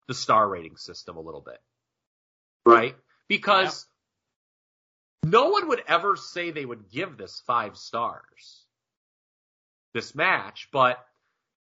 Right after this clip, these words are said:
Speaker 1: again, if you consider the whole thirty-five minutes of television with the promos and the post-match angle, like,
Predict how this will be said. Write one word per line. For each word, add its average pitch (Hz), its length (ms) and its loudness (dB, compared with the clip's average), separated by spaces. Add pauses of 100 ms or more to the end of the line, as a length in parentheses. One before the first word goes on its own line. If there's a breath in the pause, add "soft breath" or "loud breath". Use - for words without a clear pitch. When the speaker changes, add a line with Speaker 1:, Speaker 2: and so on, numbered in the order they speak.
Speaker 1:
again, 143 420 0
if 156 140 -10
you 175 80 -16
consider 220 540 -6
the 143 100 -8
whole 185 280 -6
thirty-five 170 760 0
minutes 160 380 -6
of 110 120 -18
television 151 540 -4
with 95 120 -16
the - 60 -16
promos 127 680 -4
and 104 80 -12
the 92 60 -12
post-match 131 560 -4
angle, 220 260 -2
like, 160 220 0